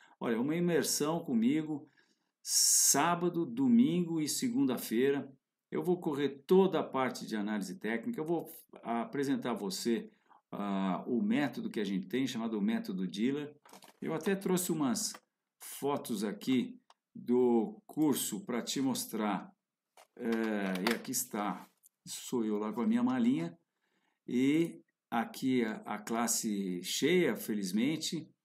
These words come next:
E, poxa, o melhor do curso, né? É isso aí. Então, é, se você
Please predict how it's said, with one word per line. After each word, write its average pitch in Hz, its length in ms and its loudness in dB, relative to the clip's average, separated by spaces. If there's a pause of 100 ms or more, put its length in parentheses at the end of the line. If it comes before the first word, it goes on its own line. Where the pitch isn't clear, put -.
(520)
E, 127 720 4
poxa, 123 320 -2
o 95 100 0
melhor 120 320 2
do 226 120 0
curso, 156 360 0
né? 135 380 -2 (180)
É 107 200 0
isso 110 180 0
aí. 113 280 0 (800)
Então, 127 480 0 (520)
é, 120 480 0
se - 180 0
você 139 800 4